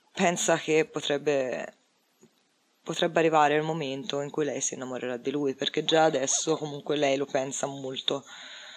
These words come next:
Comunque in questi giorni loro si sono sempre sentiti, si sono visti spesso, non hanno fatto mai ancora niente di così trascendenza-, trascendentale, però. Ok, direi che può bastare.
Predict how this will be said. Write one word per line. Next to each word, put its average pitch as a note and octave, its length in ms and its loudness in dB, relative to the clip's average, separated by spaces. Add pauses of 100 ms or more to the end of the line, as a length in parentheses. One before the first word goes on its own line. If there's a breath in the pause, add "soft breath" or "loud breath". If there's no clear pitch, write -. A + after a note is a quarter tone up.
(280 loud breath)
Comunque F3+ 280 0
in C3+ 40 -8
questi D3+ 240 -2
giorni D#3 340 4
loro C#3 200 0
si - 100 -6
sono B2+ 180 0
sempre B2 280 -6
sentiti, C#3+ 580 0
si C#3 100 -2
sono B2 220 -6
visti C#3+ 480 0
spesso, D3+ 580 2
non E3+ 140 -4
hanno A#3+ 160 2
fatto - 320 0
mai F3+ 220 4
ancora D#3 280 0
niente D3+ 320 0
di C#3+ 240 -2 (500 loud breath)
così D#3 420 0
trascendenza-, D#3 920 0 (280)
trascendentale, D3 800 0
però. - 280 -6 (3000 loud breath)
Ok, - 520 -2
direi E3 300 6
che D#3+ 160 0
può D#3 220 0
bastare. C#3+ 880 2